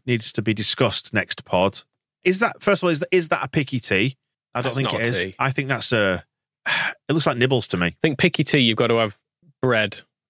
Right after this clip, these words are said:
Speaker 2: of some sort with it, and
Speaker 1: Yeah.
Speaker 2: probably, like, a
Speaker 1: Fish fingers, nuggets.
Speaker 2: Oh,
Speaker 1: What?
Speaker 2: no, I, no,
Speaker 1: Are you, are
Speaker 2: if
Speaker 1: you,
Speaker 2: you're
Speaker 1: are you
Speaker 2: going,
Speaker 1: going for middle class
Speaker 2: if you go,
Speaker 1: picky
Speaker 2: well,
Speaker 1: tea?
Speaker 2: if you're going continental, 'cause I'm thinking to go with the cheese board, you need
Speaker 1: Right.
Speaker 2: to have some meats with it.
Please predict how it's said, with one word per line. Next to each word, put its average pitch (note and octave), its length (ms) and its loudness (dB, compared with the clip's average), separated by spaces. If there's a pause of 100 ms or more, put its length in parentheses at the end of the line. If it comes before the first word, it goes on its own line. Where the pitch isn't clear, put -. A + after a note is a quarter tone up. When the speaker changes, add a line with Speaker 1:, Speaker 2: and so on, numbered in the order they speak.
Speaker 2:
of G2+ 140 -2
some G#2 220 2
sort F#2+ 300 2
with F#2+ 160 0
it, F#2+ 160 -2 (160)
and G2 80 2
Speaker 1:
Yeah. F#2 80 4
Speaker 2:
probably, G#2 400 2
like, G2 320 0
a F#2 200 2
Speaker 1:
Fish F#2 180 2
fingers, G#2 500 0
nuggets. G2+ 640 0 (360)
Speaker 2:
Oh, F3 100 6
Speaker 1:
What? F3 80 4
Speaker 2:
no, F3 100 2
I, F3+ 120 2 (140)
no, F#3 80 4
Speaker 1:
Are F3+ 100 4
you, C3+ 60 2
are - 20 2
Speaker 2:
if D3+ 200 2
Speaker 1:
you, G3 60 0
Speaker 2:
you're - 0 -
Speaker 1:
are - 20 2
you - 80 -
Speaker 2:
going, F#3 100 2
Speaker 1:
going C3+ 120 2
for B2+ 100 -4
middle C3 160 0
class C#3 160 0
Speaker 2:
if D3+ 60 -2
you G3 60 0
go, G#3 100 2
Speaker 1:
picky G#3 80 -2
Speaker 2:
well, G#3 100 4
Speaker 1:
tea? G3 60 2
Speaker 2:
if F3+ 40 -2
you're A3 140 2
going G3 100 0 (180)
continental, D#3+ 600 2
'cause - 140 -4
I'm A#2+ 100 2
thinking B2 320 2
to - 100 0
go C3 80 4
with B2 80 2
the B2 60 2
cheese B2 300 2
board, G#2 280 2
you C3 120 0
need B2+ 120 2
Speaker 1:
Right. F#2 80 -2
Speaker 2:
to C3+ 80 2
have A#2+ 120 -2
some A#2 180 4
meats A#2 300 2
with A2 160 2
it. - 100 0